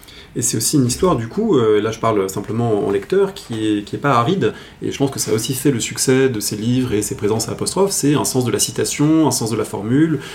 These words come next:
une faculté à, à restituer des textes, qui sont d'ailleurs pas seulement des textes d'auteurs religieux, mais aussi des textes d'époque, de contemporains, et qui évoquent leur rapport à la mort, leur rapport à la peste, et cetera, et cetera. C'était quelqu'un qui avait une très brillante érudition, c'est ça aussi qui a fait, euh,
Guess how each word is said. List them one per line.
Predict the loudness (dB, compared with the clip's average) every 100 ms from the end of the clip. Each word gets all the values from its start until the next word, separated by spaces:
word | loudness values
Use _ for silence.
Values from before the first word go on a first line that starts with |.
| -10 -6
une |
faculté | -4 -4 -2 2 4 4
à, | 0 -2
à | -2
restituer | -2 -6 -6
des | -6
textes, | 0 2 4 2 -2 -4
qui | -4
sont | -6 -4
d'ailleurs | -4 -4
pas | -4
seulement | 0 2 4
des | 4
textes | 2 0 -4
d'auteurs | -6 -2 -2
religieux, | -2 -2 0 -2 -2 -16 -2
mais | -2
aussi | 0 -4
des | 0
textes | 0 0
d'époque, | -6 0 0 0
de | 0
contemporains, | -2 -2 -2 0 2 2 2
et | 0
qui | -2 -6
évoquent | -2 -2 0
leur | -4
rapport | -2 -2
à | -2
la | 0
mort, | 0 -2
leur | -4
rapport | -4 -4
à |
la | -4
peste, | -2 -2 -2
et | -6
cetera, | -6 -8
et | -6
cetera. | -6 -2 -2
C'était | -2 -6
quelqu'un | -4 -2 -2 -4 -16 -4
qui | -4
avait | -2
une | -2 -4
très | -2 -2
brillante | 0 0 0 -2
érudition, | -6 -6 -2 -2
c'est | 0 -2
ça | -2
aussi | -2 -4
qui | -4 -4
a |
fait, | -4 0 2
euh, | 2